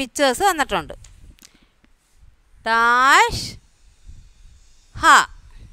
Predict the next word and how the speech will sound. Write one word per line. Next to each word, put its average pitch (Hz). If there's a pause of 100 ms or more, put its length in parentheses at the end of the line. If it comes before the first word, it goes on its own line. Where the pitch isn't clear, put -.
(4000)
പിന്നെന്താണ്? 269